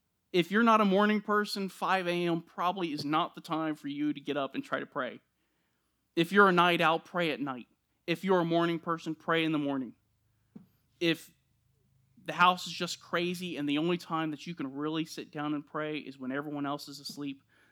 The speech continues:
then do that. Pick the best time of your day when you are at your best. Matthew six six says, "But you, when you pray, go into your inner room,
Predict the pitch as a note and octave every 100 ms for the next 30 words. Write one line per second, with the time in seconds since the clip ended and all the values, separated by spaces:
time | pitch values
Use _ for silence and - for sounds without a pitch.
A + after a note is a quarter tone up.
0 | _ C#3+ B2+ C3 C3+ D3 B2 - _ _
1 | _ _ _ _ _ _ _ - F#3 F#3
2 | _ D3 C3+ D3+ D#3 - - D3 D#3 D3
3 | C#3+ C#3 C3 B2+ B2+ B2+ D#3+ E3 D3 C#3
4 | C#3 C#3 C3+ A#2 A#2 - - _ _ _
5 | _ _ _ _ _ _ _ _ _ _
6 | _ _ _ _ _ _ _ _ _ _
7 | _ _ _ _ D3+ D#3 D3+ D3 - D#3+
8 | C#3 - E3 C#3+ - C#3+ C3+ C3+ C#3+ F3
9 | F3 D3+ C#3+ C#3+ E3 - D#3+ C#3 C3 B2+
10 | C#3+ D3+ F3+ F3 - D3+ D3 D#3+ F3 D#3
11 | C#3+ B2+ B2